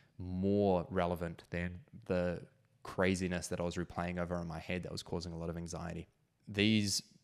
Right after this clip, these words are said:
practices were really big things that served me. The meditation really served me in the way that I was able to instill calmness earlier in the day through a practice, through facing the anxiousness, the antsiness that I experienced,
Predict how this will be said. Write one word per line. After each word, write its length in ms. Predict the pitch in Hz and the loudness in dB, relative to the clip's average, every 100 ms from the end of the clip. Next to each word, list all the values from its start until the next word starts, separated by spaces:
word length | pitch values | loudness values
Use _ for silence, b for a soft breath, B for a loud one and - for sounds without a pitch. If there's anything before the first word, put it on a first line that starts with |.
| _ | _
practices 760 | - 92 - 98 92 82 90 - 113 | -4 -4 -2 -2 0 -2 -2 -6 -2
were 300 | 92 87 87 | 0 2 2
really 300 | 90 90 87 | 0 0 0
big 180 | 85 | -4
things 220 | - 87 - | -4 -8 -6
that 100 | - | -6
served 280 | 82 85 | -6 -6
me. 100 | 87 | -8
The 100 | 87 | -4
meditation 540 | 98 117 - 92 90 90 | 0 0 2 -2 0 -4
really 120 | 87 | -4
served 300 | - 90 80 | -2 -4 -2
me 60 | 87 | -6
in 80 | |
the 80 | 85 | -4
way 180 | 85 85 | -2 -2
that 220 | 82 - B B - | -4 -6 B B -6
I 20 | |
was 120 | 87 | 2
able 160 | 90 90 | 4 4
to 100 | 85 | 0
instill 400 | 87 - 90 90 | -4 -2 -2 -4
calmness 560 | - 80 85 95 98 92 | -6 -6 -4 -2 -4 -4
earlier 320 | 90 87 85 | -4 -2 -2
in 100 | 85 | -6
the 60 | 82 | -8
day 360 | 80 98 139 B B B _ | -4 -2 -4 B B B _
through 280 | - - 85 | -14 -6 -4
a 40 | 82 | -4
practice, 560 | - 95 - - - | -4 -6 -2 -2 0
through 140 | - 87 | -2 -4
facing 680 | - - 92 92 113 107 | -6 0 0 2 0 0
the 160 | 92 85 | -2 -2
anxiousness, 640 | 92 98 101 - 131 135 | -4 -2 -4 -4 -4 -6
the 160 | - 165 | -10 -10
antsiness 500 | 90 90 110 113 120 | -10 -6 -4 -4 -2
that 120 | 110 | 0
I 80 | 107 | 0
experienced, 580 | 107 - 113 139 156 | 0 -2 -4 -2 -4